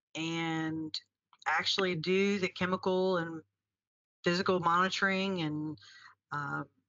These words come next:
being a part of the ergonomics team, the first global ergonomics team back then, was,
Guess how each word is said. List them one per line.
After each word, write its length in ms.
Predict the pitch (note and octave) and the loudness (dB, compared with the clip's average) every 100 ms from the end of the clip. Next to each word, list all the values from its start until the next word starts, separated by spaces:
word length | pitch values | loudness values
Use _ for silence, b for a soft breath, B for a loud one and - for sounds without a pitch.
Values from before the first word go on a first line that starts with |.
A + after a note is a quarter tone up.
| - | -4
being 220 | F3 F3 | 0 0
a 60 | F3 | 0
part 280 | - F#3+ F3+ | 2 4 4
of 80 | F3+ | 2
the 100 | E3+ | 2
ergonomics 720 | E3+ F3 E3+ F3+ F#3+ - - | 2 4 2 4 2 -2 -4
team, 380 | G3 F#3+ F#3+ F#3+ | 0 0 0 -2
the 100 | D#3+ | -2
first 280 | F3 F3 | 0 0
global 340 | F3 E3+ E3+ F3 | 0 0 2 0
ergonomics 640 | F3 F3 D#3+ F3 F3 - | 0 2 2 2 -2 -4
team 220 | F#3 F3+ F3+ | -2 0 2
back 240 | F3+ F3+ - | 0 -2 -2
then, 380 | F3 F3+ F3+ E3+ | 0 0 0 0
was, 420 | D#3 D#3 - | 0 0 -6